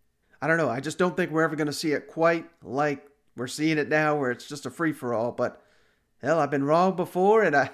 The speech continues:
<laughs> I may be wrong on this one. But, hey, and I mentioned this, uh, before we move on from this topic, I mentioned this Brandon Turnage. He's the guy that, uh, was at Alabama, transferred to Georgia. Now he's eligible.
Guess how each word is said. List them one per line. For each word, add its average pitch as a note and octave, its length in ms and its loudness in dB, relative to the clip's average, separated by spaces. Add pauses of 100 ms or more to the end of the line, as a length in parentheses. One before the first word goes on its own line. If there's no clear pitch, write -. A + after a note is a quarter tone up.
<laughs> - 100 -10
I C#3 100 2
may E3 220 0
be F3 160 -4
wrong E3 300 4
on D#3 180 2
this C3+ 200 -4
one. G#2+ 140 -14 (500)
But, E3 140 4
hey, G#3+ 240 2
and F3+ 200 2
I E3 120 2
mentioned F#3+ 440 -2
this, D3+ 280 0
uh, C#3 320 0 (520)
before G3+ 260 0
we F#3 100 4
move E3+ 180 0
on F3+ 200 0
from D#3 160 -4
this E3 160 -4
topic, D3 480 -2 (1200)
I C3 80 -4
mentioned F3+ 360 -2
this D3 100 -6
Brandon D#3 400 0
Turnage. C#3 560 -4 (180)
He's C#3 180 -8
the C3+ 80 -8
guy D3+ 260 0
that, C#3 320 -6
uh, B2+ 340 -4 (120)
was B2 160 -8
at D#3 120 0
Alabama, D#3 720 0 (580)
transferred E3+ 580 -4
to D3 60 -10
Georgia. D3 640 -6 (500)
Now D3 360 -2
he's E3 180 -4
eligible. D3+ 760 -2